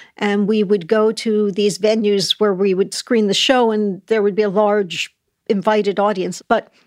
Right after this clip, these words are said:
we would walk through the streets, and there would be lines around the block of women waiting to see this cast. They weren't waiting for me. They were waiting for the cast. But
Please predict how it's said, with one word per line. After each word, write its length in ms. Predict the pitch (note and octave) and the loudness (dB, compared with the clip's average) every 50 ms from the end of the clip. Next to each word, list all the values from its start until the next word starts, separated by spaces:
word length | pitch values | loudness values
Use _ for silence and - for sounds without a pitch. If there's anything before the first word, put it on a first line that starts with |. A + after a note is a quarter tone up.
| _ _ _ | _ _ _
we 80 | - A#3 | -2 0
would 220 | G#3+ A3+ A#3 F3+ | 0 0 -2 -2
walk 420 | D#3 E3+ G3+ A#3 B3+ C4+ C4 C4+ - | -2 0 2 2 2 2 0 -4 -10
through 260 | - - - C#4 C4 | -12 -8 -6 -4 -4
the 100 | G#3+ A3 | -4 -6
streets, 360 | - - - C4+ B3 - - | -6 -6 -6 -6 -6 -6 -4
and 100 | A3+ C4+ | -4 -2
there 80 | D#4 D4+ | -2 0
would 160 | C#4+ D4+ A#3 | -2 -2 -2
be 140 | - B3+ A3+ | -4 -4 -2
lines 500 | G3 F#3+ G3 G#3 B3 C4 C4+ C4 A#3 - - | 0 0 2 2 0 0 -2 -4 -4 -4 -2
around 360 | A3 A3+ A3 G3+ G#3 G#3+ G#3+ | 0 2 2 2 0 -2 -2
the 80 | G#3+ | -4
block 540 | F#3 - G3+ G3+ A3+ G3 F3+ - - - - _ _ - | -6 -4 -2 -2 -2 -2 -2 -4 -8 -16 -20 _ _ -4
of 240 | G#3+ G3+ - - - - | -4 -4 -4 -8 -10 -6
women 500 | - F#3 G#3 G3 F#3+ F#3+ F#3 F3+ F3 E3+ - | -4 -2 -2 0 0 0 0 -2 -4 -6 -8
waiting 500 | - E3 G3 G3 G3 G3+ F#3+ G#3 F#3+ F#3+ | -6 -2 0 2 2 2 2 0 0 -2
to 140 | - - F#3 | -2 -4 -6
see 240 | - - - G3+ | -6 -4 -4 -4
this 220 | F#3 - - - - | -2 -2 -4 -6 -4
cast. 440 | - - F#3+ F#3 - F3 - - - | -4 -2 -2 -2 -2 -4 -8 -6 -4
They 120 | G#3 G#3+ | 0 0
weren't 160 | B3 C4 G3+ | 0 0 0
waiting 240 | F#3+ D#3+ F3 F3 F#3 | -2 -4 -4 -6 -8
for 160 | - - A#3 | -6 -4 -2
me. 160 | F#3+ F#3+ F3+ | -2 0 -2
They 160 | - E3+ F3 D3+ | -2 -4 -6 -6
were 200 | E3+ E3 F3 - - | -4 -6 -6 -4 -4
waiting 260 | - F#3 G3 G3+ F#3+ | -4 -4 -4 -4 -6
for 120 | - - | -6 -6
the 80 | G#3 F#3+ | -6 -6
cast. 440 | - - A#3 G#3+ - - - - - | -6 -4 -2 -2 -2 -2 -4 -4 -2
But 160 | C#4 A#3 F3 | -2 -2 -2